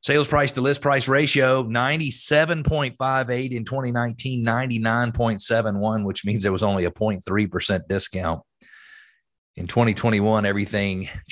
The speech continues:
continued to change. Sales price to list price ratio, one hundred and two point nine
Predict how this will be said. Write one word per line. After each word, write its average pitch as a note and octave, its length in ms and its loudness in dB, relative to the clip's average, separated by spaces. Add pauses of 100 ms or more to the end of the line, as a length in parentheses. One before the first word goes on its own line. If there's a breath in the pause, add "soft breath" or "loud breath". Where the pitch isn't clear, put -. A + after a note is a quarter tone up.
(120)
continued A2+ 560 -2
to G2 80 -2
change. G2 540 0
Sales G#2+ 260 2
price G#2 240 2
to G2 100 -6
list G2 200 0
price G2+ 260 0
ratio, G2 380 0
one G2+ 360 0
hundred C#3 300 -2
and G#2+ 100 -6
two B2 160 0
point G#2+ 300 0
nine G#2 480 -2